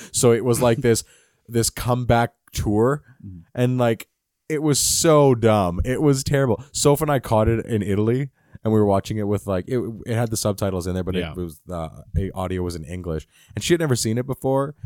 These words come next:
Speaker 1: and it was our last night in Italy, and it was just super funny 'cause of how stupid it was.
Speaker 3: Hmm.
Speaker 1: And it's just, like, just building him up to this character that he never was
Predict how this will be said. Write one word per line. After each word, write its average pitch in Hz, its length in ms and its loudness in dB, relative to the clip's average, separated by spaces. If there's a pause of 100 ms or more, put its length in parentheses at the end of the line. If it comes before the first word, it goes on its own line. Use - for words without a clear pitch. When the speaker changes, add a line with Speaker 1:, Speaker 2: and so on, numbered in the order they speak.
Speaker 1:
and 117 80 0
it - 20 4
was 120 80 2
our 120 100 2
last 107 320 -2
night 107 220 -4
in 98 140 -6
Italy, 104 240 -4
and 107 80 0
it 98 40 2
was 90 120 -2
just 92 260 0
super 120 300 0
funny 107 280 -2
'cause 95 140 -6
of 98 80 -4
how 101 120 0
stupid 143 680 -4
it 90 140 0
was. 76 360 -4 (180)
Speaker 3:
Hmm. 180 140 0 (140)
Speaker 1:
And 107 120 -2
it's 101 140 -4
just, 101 180 -6
like, 98 260 -6 (680)
just 107 340 -10
building 131 340 2
him 143 260 -2
up 117 280 -4 (160)
to 110 100 -8
this 101 140 -4
character 113 420 -2
that 107 140 0
he 123 120 2
never 127 480 2
was 92 640 4